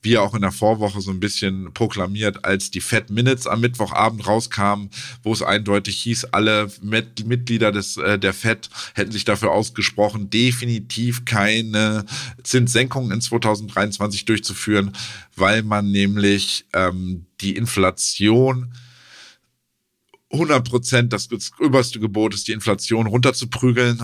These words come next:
und, ähm, das zwingend verhindern will, dass die Inflation, äh, wieder neu aufkeimt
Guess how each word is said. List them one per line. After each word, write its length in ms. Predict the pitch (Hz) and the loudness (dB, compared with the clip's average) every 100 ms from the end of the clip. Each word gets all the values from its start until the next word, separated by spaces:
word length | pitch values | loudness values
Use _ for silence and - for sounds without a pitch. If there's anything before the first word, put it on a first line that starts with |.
| - - | -8 -4
und, 500 | 104 110 107 101 98 | -2 0 -4 -4 0
ähm, 580 | 104 101 104 101 101 95 | 2 2 0 -2 -2 0
das 440 | 104 101 - - - - - | 0 0 -2 -10 -10 -6 -6
zwingend 260 | - 135 123 | 0 0 2
verhindern 420 | 95 107 113 110 | 2 2 0 2
will, 120 | 104 | 2
dass 160 | 101 98 | 2 0
die 80 | 82 | -6
Inflation, 1000 | 98 95 92 - 101 104 107 107 104 101 | -4 -2 -2 0 0 2 0 0 -4 -2
äh, 320 | 95 98 92 | 0 2 2
wieder 240 | 101 92 | 2 2
neu 180 | 92 90 | 2 0
aufkeimt 720 | 104 123 120 131 131 131 - | 0 0 0 0 0 -2 -10